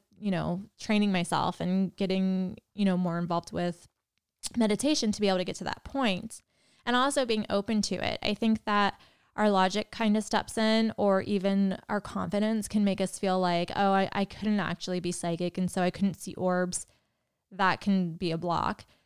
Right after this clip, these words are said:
So, you know, if you wanna, if you open, are open to seeing orbs and you're open to seeing auras and you believe in yourself, that's gonna help you with that journey as well and strengthening that. And then we have our crown chakra, which is, again, I talked about this a little bit.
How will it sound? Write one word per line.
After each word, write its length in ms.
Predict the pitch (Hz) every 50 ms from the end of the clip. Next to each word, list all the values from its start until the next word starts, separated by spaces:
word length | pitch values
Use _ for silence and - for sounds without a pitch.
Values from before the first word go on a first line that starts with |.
| _ _ _ _ _ _ _
So, 580 | _ - - 254 233 208 202 202 202 208 226 202 - - - - - -
you 160 | - 247 247
know, 140 | 240 208 180
if 120 | 185 170 -
you 100 | 226 214
wanna, 160 | 214 214 208
if 180 | - - 196 -
you 120 | 220 196
open, 320 | - 202 208 208 - 202 -
are 160 | 196 185 - -
open 340 | 220 233 - 208 202 202 190
to 120 | - 190
seeing 240 | - - 180 170 165
orbs 240 | - 165 160 160 170
and 100 | 165 175
you're 100 | - -
open 200 | 190 - 190 185
to 80 | 180
seeing 200 | 170 - 170 160
auras 240 | - 165 170 165 170
and 120 | 190 175 160
you 60 | 147
believe 260 | - 208 285 320 285
in 100 | 233 208
yourself, 400 | 180 185 185 - 180 175 175 -
that's 260 | - 170 - - -
gonna 200 | - 208 196 190
help 300 | 160 175 170 170 - -
you 260 | 202 208 214 226 240
with 220 | 254 254 214 196 -
that 180 | 190 180 -
journey 240 | - 196 196 190 180
as 140 | 170 - -
well 160 | 170 170 180
and 100 | 185 190
strengthening 460 | - - 170 165 - 196 202 214 220
that. 280 | 240 254 269 294 302 - _ _ _ _ _ _ _ _ _ _ _ _ _ _ _ _ _ _ - - - - - _ _ _ _ _ _ -
And 200 | 233 233 233 247
then 340 | 247 240 240 233 240 240
we 80 | 226 233
have 140 | 233 254 254
our 100 | 311 330
crown 340 | - - 247 202 185 190 196
chakra, 440 | - 185 160 - - 196 190 190
which 200 | 196 196 190 -
is, 260 | 190 185 190 185 196 -
again, 360 | - 196 175 190 185 185 185
I 60 | 185
talked 280 | - - 190 185 - 208
about 160 | 196 190 -
this 140 | 208 202 -
a 60 | 220
little 200 | 202 185 165 170
bit. 260 | - 175 - -